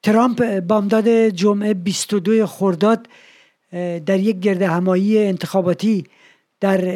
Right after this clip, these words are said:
ایالت جورجیا گفته بود که اونها موافقت کردن که هرگز سلاح هسته‌ای نداشته باشن،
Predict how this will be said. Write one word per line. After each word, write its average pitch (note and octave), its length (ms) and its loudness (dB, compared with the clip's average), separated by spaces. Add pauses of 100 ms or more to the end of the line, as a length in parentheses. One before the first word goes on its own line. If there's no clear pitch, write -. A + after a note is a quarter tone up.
(140)
ایالت G#3 440 0
جورجیا F#3 560 2
گفته F#3+ 280 -2
بود A3+ 140 0
که A#3 320 2 (560)
اونها A3+ 220 2
موافقت G#3+ 680 0
کردن F3 320 -2
که E3 340 -8 (360)
هرگز F#3+ 500 0
سلاح G3 560 -2
هسته‌ای G3+ 340 -2
نداشته D#3+ 420 -4
باشن، D#3 340 -10